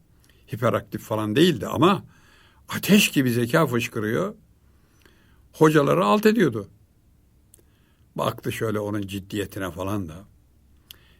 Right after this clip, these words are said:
Dedi ki, "Bizim Haşari'yi bu, bu herhalde adam eder." Hemen onun, Şehzade Mehmet'in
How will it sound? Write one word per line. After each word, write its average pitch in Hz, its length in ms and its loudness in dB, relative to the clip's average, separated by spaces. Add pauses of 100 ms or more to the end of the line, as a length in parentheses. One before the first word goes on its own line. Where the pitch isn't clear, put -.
(120)
Dedi 110 220 -4
ki, 95 200 -12
"Bizim 104 360 -6 (580)
Haşari'yi 107 640 -2 (840)
bu, 123 240 0
bu 101 240 -2
herhalde 107 400 -2
adam 98 280 -4
eder." - 440 -16 (2000)
Hemen 160 480 2 (800)
onun, 127 420 -6 (1300)
Şehzade 110 560 -6
Mehmet'in 101 720 -8